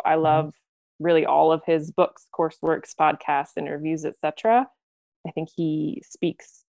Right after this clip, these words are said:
Speaker 1: in a very accurate and real, translatable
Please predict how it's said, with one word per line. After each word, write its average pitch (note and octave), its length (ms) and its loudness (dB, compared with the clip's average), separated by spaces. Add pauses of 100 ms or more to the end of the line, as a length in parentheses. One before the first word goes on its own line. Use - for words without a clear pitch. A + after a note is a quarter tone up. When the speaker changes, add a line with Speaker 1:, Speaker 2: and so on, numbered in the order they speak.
(120)
Speaker 1:
in E3+ 100 -4
a D#3+ 60 -2
very D#3 600 0 (180)
accurate G3 580 2
and D#3+ 220 -6
real, D#3 540 0 (840)
translatable D#3 960 -2